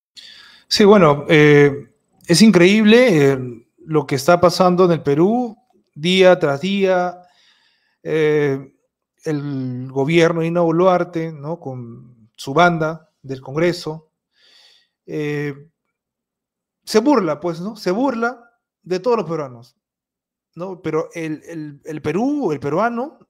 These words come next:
ha llegado a un punto, un desgaste, me parece, que ya no hace nada, ya. En las protestas que hay, justamente para que estas leyes, eh,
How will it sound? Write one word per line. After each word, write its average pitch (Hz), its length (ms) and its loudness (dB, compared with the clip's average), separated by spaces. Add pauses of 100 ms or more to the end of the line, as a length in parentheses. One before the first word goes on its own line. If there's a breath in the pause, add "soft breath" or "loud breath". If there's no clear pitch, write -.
(120)
ha 151 80 -16
llegado 196 380 -6
a - 20 -8
un 196 120 -12
punto, 202 380 -12
un 202 160 -14
desgaste, 175 640 -8
me 160 140 -10
parece, 175 460 -10 (580)
que 147 120 -18
ya 214 140 -6
no 220 80 -6
hace 226 180 -8
nada, 196 320 -10
ya. 175 240 -16 (1500)
En 156 80 -14
las 143 100 -12
protestas 214 540 -8
que 180 200 -4
hay, 196 300 -6
justamente 185 520 -8
para 131 240 -12
que 131 360 -18
estas 175 420 -8
leyes, 170 580 -6 (880)
eh, 62 520 -20